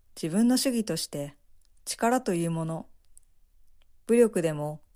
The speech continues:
権力でも、を頼まないで、無抵抗主義で抵抗するというのである。これで、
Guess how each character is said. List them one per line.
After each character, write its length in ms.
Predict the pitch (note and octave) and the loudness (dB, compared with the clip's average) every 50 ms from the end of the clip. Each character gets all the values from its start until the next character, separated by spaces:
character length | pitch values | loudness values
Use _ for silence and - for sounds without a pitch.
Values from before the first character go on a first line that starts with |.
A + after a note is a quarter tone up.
| - - | -18 -6
権 240 | - A3+ A3 G#3+ G#3 | -2 0 2 2 2
力 220 | F3+ D#3+ - E3 | 2 0 -2 -4
で 120 | D#3 D3+ | -4 -4
も、 280 | D3 C#3+ D3 D3 - - _ _ _ _ - - _ _ - - - _ _ - - - | -4 -6 -8 -10 -12 -14 _ _ _ _ -20 -20 _ _ -20 -20 -20 _ _ -20 -12 -10
を 220 | E3 D#3 D3+ - _ _ _ _ _ _ _ - _ _ | -10 -8 -10 -12 _ _ _ _ _ _ _ -20 _ _
頼 240 | - G#3 F#3+ G3+ G#3+ | -4 -2 0 2 4
ま 160 | A3+ B3 A#3+ | 4 4 4
な 140 | A3 F#3+ F3 | 4 2 2
い 80 | D#3+ | 0
で、 240 | - D3 C#3+ D3 - - - - - _ - - - _ | -2 -4 -6 -8 -10 -16 -20 -20 -20 _ -20 -20 -16 _
無 100 | - E3+ | -10 -6
抵 260 | - - A3 A3+ A#3+ A#3 | 0 2 4 4 4 4
抗 220 | - A#3+ A#3+ B3 | 4 4 6 6
主 140 | A#3+ - B3 | 4 2 0
義 140 | A3 G3 E3 | 0 0 -2
で 220 | D#3 D#3 D#3 D#3+ - - - - - - - - | -2 -4 -6 -8 -10 -18 -20 -20 -20 -20 -10 -4
抵 200 | - G#3 G#3+ G#3+ | 0 2 2 4
抗 220 | G#3+ A#3 A3 A3 | 4 4 4 4
す 100 | A3 - | 4 2
る 120 | A3 B3 A#3+ | 2 2 2
と 120 | - G3+ | 4 4
い 140 | F#3 F3+ F3 | 4 4 4
う 40 | E3+ | 2
の 120 | D#3+ D3+ | 0 -2
で 100 | - D3+ | -2 -2
あ 80 | C#3+ C#3 | -2 -2
る。 120 | - - - - - - - - - - - - - - - - - - - - - - - - - _ - | -4 -6 -12 -18 -20 -20 -20 -20 -20 -20 -20 -20 -20 -20 -20 -20 -20 -20 -20 -20 -20 -20 -20 -20 -20 _ -10
こ 100 | - F#3+ | -4 -2
れ 120 | F#3+ F#3+ F#3 | 0 0 0
で、 220 | F#3+ G3 G3 G3 | 0 -2 -2 -4